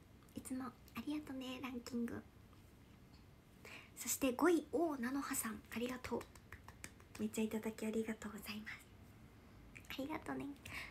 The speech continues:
四位、堀さん。ありがとう、堀さん。誕生です。たくさんありがとうございます。そして三位。あ、ぼん。のぶしゃん。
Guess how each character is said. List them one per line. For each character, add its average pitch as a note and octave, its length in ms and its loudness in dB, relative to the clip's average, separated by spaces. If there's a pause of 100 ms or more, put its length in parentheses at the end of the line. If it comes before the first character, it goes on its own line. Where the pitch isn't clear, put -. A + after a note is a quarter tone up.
(120)
四 D#4+ 260 10
位、 B3+ 60 6
堀 C4 260 10
さ G#4+ 120 10
ん。 - 20 12 (340)
あ F#4 40 10
り G4 100 12
が G#4+ 100 10
と G4+ 140 12
う、 F#4+ 100 10
堀 F#4 180 6
さ - 140 2
ん。 F#4+ 40 4 (340)
誕 E4 180 2
生 F4 200 4
で F#4+ 280 4
す。 - 80 -14 (160)
た D4+ 60 -2
く D4+ 120 -4
さ D#4 100 2
ん D#4 60 6
あ - 20 4
り D#4 120 4
が E4 100 8
と E4 140 -2
う D#4 40 -10
ご D#4 80 -2 (100)
ざ D#4 120 0
い D4+ 40 0
ま D4+ 140 0
す。 D#4 40 -4 (1080)
そ C4 60 0
し - 60 -2
て C4 140 6
三 E4 300 10
位。 C#4+ 60 0 (1400)
あ、 - 60 -2
ぼ A3 100 6
ん。 A3 220 6 (400)
の D#4+ 100 12
ぶ A4 120 12
し A4 140 10
ゃ F4+ 420 12
ん。 D4+ 180 6